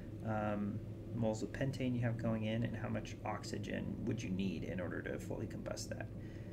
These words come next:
So you need eighteen point eight moles of oxygen to fully combust that. Well, how much oxygen was fed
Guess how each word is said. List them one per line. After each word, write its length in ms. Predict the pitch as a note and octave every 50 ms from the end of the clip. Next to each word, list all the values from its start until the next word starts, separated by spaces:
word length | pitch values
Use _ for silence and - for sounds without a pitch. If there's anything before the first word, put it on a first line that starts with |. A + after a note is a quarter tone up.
| - -
So 140 | - - C3
you 60 | B2+
need 260 | C3 C3+ B2+ A#2 -
eighteen 300 | - G2+ - - - -
point 240 | - - F#2 - -
eight 260 | - F#2 - - -
moles 240 | G#2+ G#2 E2+ E2 -
of 100 | - - G#2 G#2 -
oxygen 460 | - G#2+ G#2 G#2 - - - - -
to 40 | -
fully 320 | - - - - - -
combust 440 | - - - - - A#2+ A#2+ - -
that. 260 | - - - - - - - - - - - - - - -
Well, 80 | - G#2+
how 80 | A2
much 160 | G2 F#2 G2
oxygen 560 | G#2+ G2 G2 F#2+ - - - - F#2+ F2+ E2 E2
was 220 | D2+ - - -
fed 580 | - - - G#2 G2 F2+ D#2+ - - - -